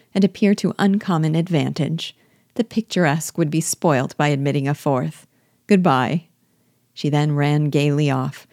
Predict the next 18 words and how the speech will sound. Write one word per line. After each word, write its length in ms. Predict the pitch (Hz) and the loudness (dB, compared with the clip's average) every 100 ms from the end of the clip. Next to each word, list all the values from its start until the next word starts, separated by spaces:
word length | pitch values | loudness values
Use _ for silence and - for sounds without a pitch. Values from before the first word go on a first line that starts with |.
| _ - | _ 0
rejoicing 580 | 185 190 151 143 120 147 | 0 2 2 0 -2 -2
as 80 | 143 | -2
she 120 | 143 | -2
rambled 460 | 143 170 170 165 | 0 0 0 0
about, 480 | 165 156 113 127 - _ _ _ | 0 0 -2 -6 -12 _ _ _
in 80 | 156 | -2
the 60 | 147 | -2
hope 260 | 196 190 165 | 0 -2 -2
of 160 | 170 | -4
being 240 | 180 170 170 | -2 0 0
at 120 | 175 - | -2 -2
home 180 | 143 135 | 0 0
again 440 | 135 131 135 135 | 0 0 -2 -2
in 100 | 165 | 0
a 60 | 143 | 0
day 240 | 143 135 | 0 0
or 80 | 139 | -2
two. 420 | - 147 139 147 | -2 -2 -2 -6